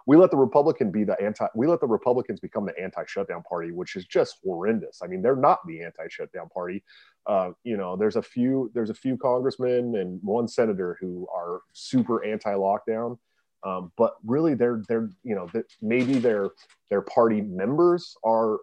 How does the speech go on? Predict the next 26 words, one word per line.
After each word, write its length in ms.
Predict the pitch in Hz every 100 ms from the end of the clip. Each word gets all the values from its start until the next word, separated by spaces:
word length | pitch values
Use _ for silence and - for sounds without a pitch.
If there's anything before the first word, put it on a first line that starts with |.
| _ -
are 240 | 104 107
anti-lockdown, 640 | 120 120 117 120 120 135
but 140 | 110 95
they, 120 | 107 -
they 120 | 113 117
certainly 400 | 165 143 123 104
aren't 180 | 101
anti-lockdown. 720 | 98 92 90 85 80 80 85 85
And, 100 | 82 87 -
and, 240 | 92 90
uh, 180 | 85 82
a 280 | - _ -
couple 260 | 131 127 113
of 80 |
governors 380 | 107 110 107 95
here 160 | 107 98
and 100 | 92
there, 200 | 101 95
but 160 | 85 - _ _ -
we 220 | 120 180
should 260 | - 160 135
have 120 | 107
been 200 | 117 113
the 80 | 95
party 440 | 113 113 104 87
of 120 | 85